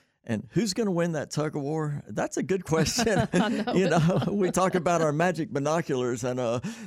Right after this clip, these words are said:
Speaker 1: they don't work too good right now. They're mighty foggy. They, we,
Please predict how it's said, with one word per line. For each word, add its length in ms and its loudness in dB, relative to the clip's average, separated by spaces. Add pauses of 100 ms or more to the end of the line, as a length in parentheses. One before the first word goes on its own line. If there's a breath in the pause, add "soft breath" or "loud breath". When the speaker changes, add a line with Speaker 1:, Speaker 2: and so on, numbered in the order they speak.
(120 loud breath)
Speaker 1:
they 180 0
don't 180 0
work 220 -2
too 160 0
good 320 0
right 260 0
now. 200 0
They're 160 0
mighty 320 0
foggy. 440 0
They, 220 0
we, 280 -6